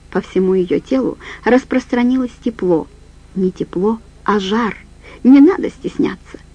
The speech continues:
Я вся горю, и так бывает всегда, когда он целует меня. От которого напряглись ее соски, и появилась приятная тяжесть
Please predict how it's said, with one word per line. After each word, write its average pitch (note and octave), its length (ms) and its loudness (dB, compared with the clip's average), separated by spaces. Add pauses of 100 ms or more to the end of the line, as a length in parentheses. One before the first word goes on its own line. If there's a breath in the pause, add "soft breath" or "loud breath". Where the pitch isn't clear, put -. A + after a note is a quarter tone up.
(340 loud breath)
Я G3+ 180 2
вся G#3+ 260 -4
горю, G#3+ 340 0 (240)
и - 80 -2
так E3+ 180 -2
бывает F#3 300 -2 (160)
всегда, F#3 480 -6 (100)
когда E3+ 320 -2
он D#3+ 100 0
целует - 460 -4
меня. E2 220 -2 (720)
От G#3+ 160 -8
которого G#3 640 2
напряглись G#3+ 680 0
ее E3 200 0
соски, C4 500 -4 (360 loud breath)
и B3 100 4
появилась C#4+ 520 2
приятная F3 560 0
тяжесть C4 460 -6